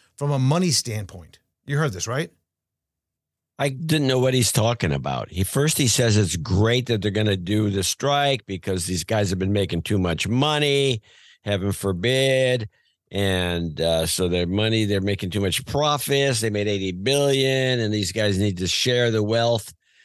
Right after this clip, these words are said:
Speaker 2: with the forty percent increase, which seemed a bit high if you ask me,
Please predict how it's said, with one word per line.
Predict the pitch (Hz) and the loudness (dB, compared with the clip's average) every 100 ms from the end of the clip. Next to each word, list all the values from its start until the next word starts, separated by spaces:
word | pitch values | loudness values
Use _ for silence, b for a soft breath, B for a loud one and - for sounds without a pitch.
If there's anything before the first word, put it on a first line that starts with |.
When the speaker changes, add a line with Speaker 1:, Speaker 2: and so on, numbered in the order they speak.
| b | b
Speaker 2:
with | - 104 90 | -6 -4 -4
the | 95 | -8
forty | - 113 110 | -4 0 0
percent | 98 92 87 104 92 - _ _ _ | 0 -2 0 0 -2 -6 _ _ _
increase, | 107 127 107 - 87 92 | 0 2 0 -2 -2 -4
which | - - | -4 -2
seemed | - 113 | 0 -2
a | |
bit | 78 78 82 | -2 -2 -2
high | 76 87 82 | -2 0 0
if | 80 | -2
you | 71 | -2
ask | 76 69 - | -2 -2 -2
me, | 82 78 | 0 0